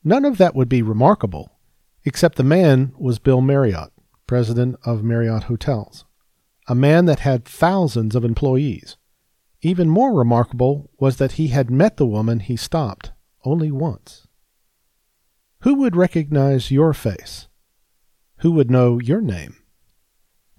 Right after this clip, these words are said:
To have the head of a multi-billion dollar corporation call your name is one thing, but to realize that the God of heaven knows your name,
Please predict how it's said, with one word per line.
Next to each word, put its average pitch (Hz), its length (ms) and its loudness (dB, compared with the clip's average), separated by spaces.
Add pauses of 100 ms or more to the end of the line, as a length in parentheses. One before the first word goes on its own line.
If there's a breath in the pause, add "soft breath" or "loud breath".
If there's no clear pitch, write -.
(720)
To 160 100 2
have 240 220 2
the 156 100 2
head 170 280 4
of 147 220 0
a 131 80 4
multi-billion 139 680 2
dollar 123 280 2
corporation 123 680 -2
call 131 360 0
your 123 280 2
name 120 280 0
is 104 160 -2
one 120 280 2
thing, 90 360 -10 (320)
but 139 180 0
to 147 140 2
realize 151 920 4
that 127 260 -2
the 123 80 -2
God 151 300 2
of 135 80 -6
heaven 127 420 0
knows 143 560 0
your 117 240 -2
name, 117 540 -2